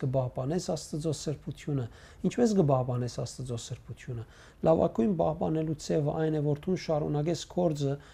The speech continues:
որ պետք է տաճարի մեջ լա, մտնես Տիրոջ ներկայության, առնես Տիրոջ ներկայութենեն,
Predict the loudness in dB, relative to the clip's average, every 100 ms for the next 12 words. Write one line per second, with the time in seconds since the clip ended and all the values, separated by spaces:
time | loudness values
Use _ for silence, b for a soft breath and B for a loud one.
0 | B -4 -2 0 0 0 0 0 2 0
1 | 2 0 -2 -4 -4 -4 -6 B -8 -6
2 | 0 2 2 0 0 0 -2 -4 -2 -2
3 | -4 -4 -2 0 0 B B 0 2 4
4 | 4 2 2 2 0 0 0 0 0 0
5 | -2 0 0 0